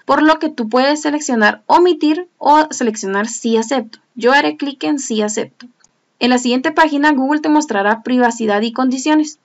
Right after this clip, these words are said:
Debes leer toda esta información y una vez hayas terminado de leer toda esta información,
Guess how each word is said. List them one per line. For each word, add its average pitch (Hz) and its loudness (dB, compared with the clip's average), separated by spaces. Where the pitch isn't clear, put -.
Debes 294 2
leer 226 2
toda 302 4
esta 294 -4
información 302 0
y 262 -2
una 294 4
vez 220 0
hayas 262 0
terminado 247 4
de 202 -2
leer 202 -2
toda 269 2
esta 294 -2
información, 311 0